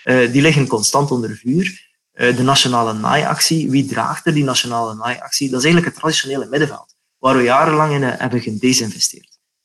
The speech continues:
Dus ik hoop dat we, dat deze crisis ook een soort herwaardering van het middenveld en een herinvestering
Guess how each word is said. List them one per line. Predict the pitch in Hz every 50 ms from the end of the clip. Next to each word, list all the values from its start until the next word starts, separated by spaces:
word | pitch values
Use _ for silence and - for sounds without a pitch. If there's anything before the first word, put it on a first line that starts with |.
| _ _ _
Dus | 113 123 123
ik | 139 139
hoop | 139 - 160 151 147
dat | 131 127 120
we, | 117
dat | - 117 110 _
deze | - 127 120 120 117
crisis | - - - 139 139 143 135 - -
ook | - 143 151 143 143 - _ _ _ _ _ _ _
een | -
soort | - - 127 -
herwaardering | - 135 143 143 139 127 120 117 123 123 131 135 127
van | 117 117 113
het | 107 107
middenveld | - 123 131 139 135 139 139 135 110 - -
en | - 127 120
een | 117 113
herinvestering | 110 - 131 131 - - 165 160 147 139 - - 120 120 113 113 110 107